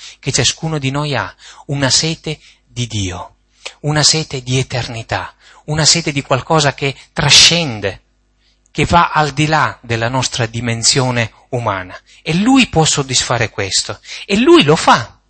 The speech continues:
E Lui dice che questo può accadere oggi, versetto ventitré. "Ma l'ora viene, anzi è già venuta. Non bisogna attendere", dice Gesù, "che i veri adoratori adoreranno il Padre in spirito e verità,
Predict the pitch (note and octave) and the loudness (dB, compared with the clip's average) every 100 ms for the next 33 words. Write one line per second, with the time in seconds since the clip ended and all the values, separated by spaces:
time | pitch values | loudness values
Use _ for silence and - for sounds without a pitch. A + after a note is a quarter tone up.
0 | _ _ _ F#3 A3 C4 A3+ - F3 - | _ _ _ -6 0 0 0 0 0 -4
1 | - B3+ A#3+ - - G3 - E3 G3+ A3+ | -6 -4 -2 -2 0 -2 -2 -4 0 4
2 | A#3 B2 A2 A2+ A2+ D3 - F3+ - D#3 | 4 4 0 -4 0 2 2 2 -2 -4
3 | D3+ D3+ D3 B2 - - - - C#3+ E3 | -4 -4 0 0 0 -10 -16 0 4 6
4 | G#3+ F#3 D3+ F#3 B2 G2+ - _ _ _ | 8 6 4 0 0 -4 -10 _ _ _
5 | C4 A3+ A#3+ F3+ B3 G#3 A3 A#3+ - G#2 | -6 -4 -4 -2 2 2 2 0 -2 -6
6 | - _ _ _ - A3 A3 B3+ A#3+ D#3+ | -8 _ _ _ -8 -2 2 2 2 0
7 | - A#3+ F#3 A#2 G#2+ G#2 G#2+ A2+ A2 G#2+ | 0 0 0 0 -2 -2 -2 -2 0 0
8 | A2+ G#2 - - - - G3 F#3+ A3+ F#3+ | -2 -4 -12 -20 -16 0 4 6 6 6
9 | D#3 E3+ F3+ D#3+ A#2 G#2 C3 D#3 D3+ E3 | 6 4 4 4 2 2 -2 -2 0 0
10 | F#3+ G3 C#3+ A#2 A#2 D#3+ D#3+ C3+ A#2+ - | 0 -2 -2 -2 -2 -2 -2 -2 -4 -6
11 | C3+ B2+ - F#3 F#3+ D#3+ B2 A#2 A2+ - | -4 -2 -2 -4 -4 -4 -4 -2 -4 -4
12 | F#2+ F2+ | -8 -8